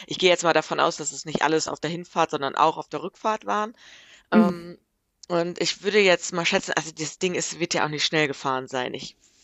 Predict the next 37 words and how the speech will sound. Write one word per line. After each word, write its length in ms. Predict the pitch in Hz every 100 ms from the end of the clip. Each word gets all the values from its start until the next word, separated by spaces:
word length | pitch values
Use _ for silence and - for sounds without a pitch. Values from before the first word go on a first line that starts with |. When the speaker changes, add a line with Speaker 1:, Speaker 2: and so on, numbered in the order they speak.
| - -
Speaker 1:
sch-, 140 | - 156
Speaker 2:
Mhm. 100 | 147
Speaker 1:
schätze 580 | 143 - - - 135
jetzt 300 | 85 127 -
mal 140 | - -
irgendwie 260 | 147 147
so 140 | 135 143
zwanzig 840 | - 143 147 - 165 165 - - _ _ -
K 200 | - 165
M 180 | 156 175
H 220 | 165 185
vielleicht. 680 | - 196 202 233 294 294 - - - - - - -
Und 100 | 160
wenn 160 | 165 175
ich 60 |
das 100 | 180
jetzt 180 | 160 -
hochrechne, 420 | 202 220 220 -
dann 80 | 175
hätte 140 | 170 165
sie 180 | 170 175
hundertsechs 460 | 180 175 165 -
Kilometer 340 | 165 156 190 170
mit 100 | -
zwanzig 320 | 156 165 175
K 200 | 147 143
M 160 | 165
H 160 | 165 170 - -
auf 140 | 143
jeden 140 | 170 190
Fall 160 | 190
schon 240 | 160 175 160
ein 200 | 170 175
bisschen 200 | 180 175
über 200 | 160 156
fünf 240 | - 156 -
Stunden 500 | - 202 - 240